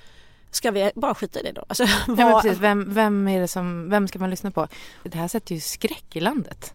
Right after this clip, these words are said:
Speaker 1: Ja.
Speaker 2: En befolkning, alltså,
Speaker 1: Nej, men våra
Speaker 2: när
Speaker 1: barn
Speaker 2: du berättade om det här, jag fick helt, jag blev helt kall.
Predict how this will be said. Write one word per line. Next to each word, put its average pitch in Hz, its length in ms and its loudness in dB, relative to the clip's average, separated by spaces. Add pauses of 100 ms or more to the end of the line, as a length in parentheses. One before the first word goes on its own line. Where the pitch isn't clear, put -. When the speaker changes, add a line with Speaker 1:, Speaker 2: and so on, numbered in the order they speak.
Speaker 1:
Ja. 175 300 -6 (680)
Speaker 2:
En 196 100 -6
befolkning, 214 560 -2
alltså, 185 180 -2
Speaker 1:
Nej, 180 120 2 (300)
men 262 160 4
våra 220 160 4
Speaker 2:
när 196 60 6
Speaker 1:
barn 247 200 8
Speaker 2:
du 247 60 6
berättade 247 340 0
om 151 100 -4
det 165 60 -2
här, 220 140 4
jag 165 160 -2
fick - 140 -6
helt, 156 240 -4
jag 165 80 -4
blev 214 120 0
helt - 300 -8
kall. - 420 -4